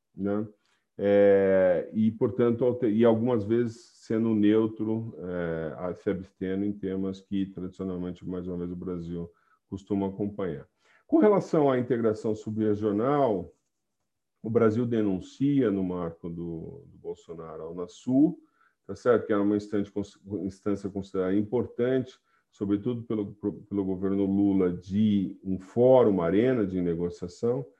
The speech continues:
tá certo? E com isso abandona, mais uma vez, eu acho, sugiro que tomem nota, ma-,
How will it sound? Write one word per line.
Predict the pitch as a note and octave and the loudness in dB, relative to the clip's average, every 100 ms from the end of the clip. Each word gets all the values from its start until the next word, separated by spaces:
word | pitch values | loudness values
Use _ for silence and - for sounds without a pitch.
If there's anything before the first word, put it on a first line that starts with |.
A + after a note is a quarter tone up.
| _ _ _ - | _ _ _ -18
tá | G2 | -4
certo? | - C3 G2+ - _ _ _ | 6 6 6 -2 _ _ _
E | C#3 D3+ | -2 0
com | G#3+ G3 | 4 4
isso | F#3+ G#3 G#3+ G#3 | 6 4 4 2
abandona, | F3 F#3 C#3 A2+ C#3 G3 G#3+ D3 G#2 F2 G2+ A#2 - _ _ _ - | 4 4 4 4 6 6 6 6 4 0 -4 -10 -18 _ _ _ -4
mais | G#2+ B2 C#3 | 0 0 0
uma | C#3 | 0
vez, | G2+ A#2 B2 A2 | 0 0 0 2
eu | G#2 F#2+ F2 D2+ D2 | 2 2 -2 -6 -6
acho, | F2 - D#2+ F2+ G2 | -8 -10 -14 -16 -16
sugiro | - G2 F#2 G#2+ G#2+ | -12 -8 -4 -4 -4
que | |
tomem | - A2+ A#2 | -4 -2 0
nota, | A2 F#2+ E2+ - - D2 | 0 0 -2 -8 -18 -10
ma-, | G#2 A2 | -4 -2